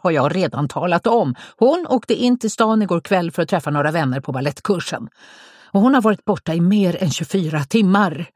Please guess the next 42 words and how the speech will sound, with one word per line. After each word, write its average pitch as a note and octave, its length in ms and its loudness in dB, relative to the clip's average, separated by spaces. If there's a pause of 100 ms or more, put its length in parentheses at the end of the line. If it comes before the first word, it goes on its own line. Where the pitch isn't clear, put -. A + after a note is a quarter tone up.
(320)
Och - 160 0
jag G3 100 2
skulle A#3 220 2
inte G#3+ 180 2
ha G3+ 120 2
ringt G#3+ 580 0 (200)
om A3 120 4
jag G3+ 100 4
inte F3+ 120 0
ansåg E3 320 0
att D3+ 120 -4
jag D3 40 -4
hade D3+ 140 -4
goda C#3+ 540 0
skäl E4 420 2
till D4 140 0
det." E3 340 -4 (540)
Och C#3 120 -2
rösten C3 480 -4
som B2+ 200 -10
stegrades, C#3 840 -12
både C3 220 -6
i C#3 60 -6
tonhöjd C3+ 680 -6
och C#3+ 80 -6
volym. B2+ 580 -4
"Det G3+ 200 0 (140)
är B3 320 2 (100)
något A3+ 340 0
som A3 280 -2
inte A3 440 0
stämmer A#3 520 2
här." F#3+ 540 0 (840)
"Och G3 100 2
hur F#3 120 0
gammal F3 300 0
sa D#3+ 200 -6
ni D#3+ 160 -2
att D#3+ 100 -10
hon E3+ 140 -2
är?" C3+ 220 -6 (240)
"Hon C4+ 260 4